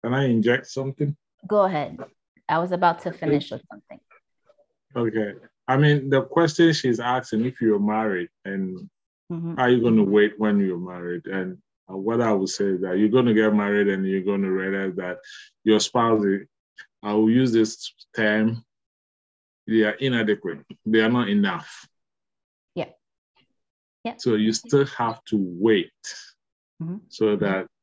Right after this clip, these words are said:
Speaker 1: they will be complete.
Speaker 2: Right. Right. Which is why I said that you need God's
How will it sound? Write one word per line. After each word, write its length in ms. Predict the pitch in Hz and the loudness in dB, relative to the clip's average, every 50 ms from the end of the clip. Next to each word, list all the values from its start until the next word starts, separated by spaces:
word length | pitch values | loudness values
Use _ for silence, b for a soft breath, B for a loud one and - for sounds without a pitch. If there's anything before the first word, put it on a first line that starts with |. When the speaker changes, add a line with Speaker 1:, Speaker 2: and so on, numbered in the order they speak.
| _ _ _ _ _ _ _ _ 101 | _ _ _ _ _ _ _ _ -8
Speaker 1:
they 300 | 98 95 95 104 107 110 | -6 -2 2 4 6 6
will 140 | 107 110 | 6 6
be 120 | 101 110 107 | 4 4 2
complete. 580 | - 107 104 101 101 - 107 107 90 80 - _ _ _ _ _ _ _ _ _ _ _ _ _ _ _ _ _ _ _ _ _ _ _ _ _ - | 2 0 0 0 0 0 -2 -2 -2 -4 -8 _ _ _ _ _ _ _ _ _ _ _ _ _ _ _ _ _ _ _ _ _ _ _ _ _ -4
Speaker 2:
Right. 220 | 147 107 - - _ _ _ B B B B B B - | -4 -4 -4 -6 _ _ _ B B B B B B -2
Right. 280 | 180 185 151 - - - | 0 2 2 2 2 0
Which 220 | 180 180 185 - | 0 -2 0 0
is 200 | 202 180 180 185 | 0 0 0 0
why 280 | 185 180 175 170 175 - | 2 2 4 4 4 4
I 220 | - 160 160 170 | 2 0 -2 -4
said 380 | 175 - - 175 165 160 185 - | -6 -6 -4 -4 -4 -2 -2 -4
that 180 | 156 - - | -4 -4 -4
you 140 | 165 165 160 | -6 -6 -6
need 420 | 165 165 165 160 165 165 165 - _ 170 | -6 -6 -6 -6 -8 -8 -10 -12 _ -6
God's 580 | 160 160 156 151 151 160 165 175 - - - | -2 0 2 2 2 0 -2 -6 -12 -20 -20